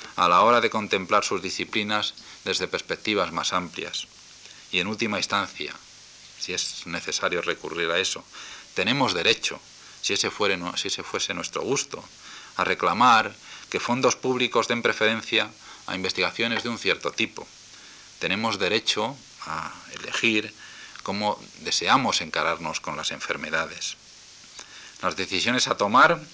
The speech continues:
decisiones que obligan a considerar cuidadosamente qué sociedad y qué medicina queremos, no pertenecen al ámbito de los hechos científicos precisos, sino al de la dudosa indagación moral.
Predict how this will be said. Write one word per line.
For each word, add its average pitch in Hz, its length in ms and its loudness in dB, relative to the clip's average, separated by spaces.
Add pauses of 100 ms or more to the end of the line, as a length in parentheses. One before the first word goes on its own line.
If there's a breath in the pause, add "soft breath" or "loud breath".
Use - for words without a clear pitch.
(580 loud breath)
decisiones 113 500 2
que - 80 4
obligan 113 320 6
a 110 80 4
considerar 104 520 6
cuidadosamente 104 920 4 (680 loud breath)
qué 120 360 4 (240)
sociedad 113 760 6 (320)
y 92 80 -6
qué 107 160 -4
medicina 104 600 0
queremos, 85 540 -2 (500 loud breath)
no 123 140 4
pertenecen 120 760 2 (100)
al 98 160 6
ámbito 117 420 6
de 110 80 6
los 95 180 4
hechos 107 260 -2
científicos 95 540 -2
precisos, - 640 -2 (440 loud breath)
sino 92 320 0
al 90 140 2
de 87 60 2
la 87 120 2
dudosa 101 380 0
indagación 90 580 -2
moral. 85 380 2